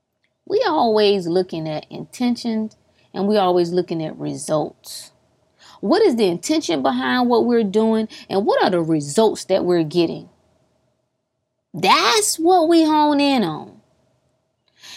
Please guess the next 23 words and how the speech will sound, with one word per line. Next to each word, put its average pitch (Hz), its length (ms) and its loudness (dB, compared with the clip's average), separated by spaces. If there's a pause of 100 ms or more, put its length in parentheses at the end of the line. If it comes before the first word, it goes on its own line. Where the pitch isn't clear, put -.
(420)
So - 220 -8
when 185 120 -4
we 320 80 2
start 370 320 0
talking 339 280 -2
about 294 260 0
Black 277 240 -6
Girl 262 220 -6
Magic, 254 380 -4
when 190 200 -4
I 294 220 -4
look 254 540 0 (160)
every 277 640 0
week, 185 560 -2 (2250)
maybe 185 240 -4
I'm 160 140 -8
exaggerating. - 840 -14 (380)
I 247 80 -4
don't 202 180 -4
think 160 160 -8
I 147 140 -2
am, 160 320 -8
though. - 320 -12